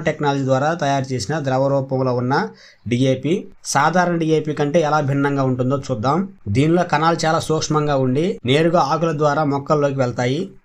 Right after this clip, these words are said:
దీని ద్వారా వృధా కాకుండా ఎక్కువ శాతం మొక్క గ్రహించడానికి అనుకూలంగా ఉంటుంది. అదే సాధారణ డీఏపీని మట్టిలో వేయాలి. అందువలన కొంత వృధా అయి కొంత భాగం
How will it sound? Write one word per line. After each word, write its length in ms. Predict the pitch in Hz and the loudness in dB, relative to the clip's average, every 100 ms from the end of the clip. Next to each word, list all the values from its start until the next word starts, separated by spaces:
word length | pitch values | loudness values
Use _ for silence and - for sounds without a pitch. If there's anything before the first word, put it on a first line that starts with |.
| - 120 | -14 -2
దీని 160 | 127 131 | 0 0
ద్వారా 280 | 120 131 147 156 - 117 | 0 2 0 -2 -4 -2
వృధా 240 | 135 160 170 | 2 2 2
కాకుండా 440 | 151 143 131 127 180 240 - - 120 | 0 0 -2 0 0 -2 -10 -6 -4
ఎక్కువ 220 | - 170 170 | 2 2 2
శాతం 300 | 160 151 170 160 | -2 0 0 0
మొక్క 160 | 151 147 | 0 0
గ్రహించడానికి 560 | 143 143 135 143 127 156 | 0 0 0 0 0 0
అనుకూలంగా 460 | 135 131 139 131 123 | -2 0 0 0 -2
ఉంటుంది. 320 | 117 113 117 165 - - - - _ 101 | -2 -4 -4 -4 -6 -14 -20 -20 _ -2
అదే 160 | 123 175 180 | 2 2 2
సాధారణ 400 | 151 156 165 160 | 0 2 0 0
డీఏపీని 400 | 151 156 147 147 131 | 0 0 0 0 0
మట్టిలో 260 | 131 143 147 | 0 0 0
వేయాలి. 380 | 135 131 131 151 202 - _ _ - | 4 4 2 -2 -4 -8 _ _ -2
అందువలన 340 | 127 135 143 165 156 | 0 2 2 0 0
కొంత 160 | 143 135 | 2 2
వృధా 220 | 135 147 151 | 2 2 2
అయి 120 | 165 165 | 0 0
కొంత 160 | 131 127 131 | 0 2 2
భాగం 220 | 143 | 2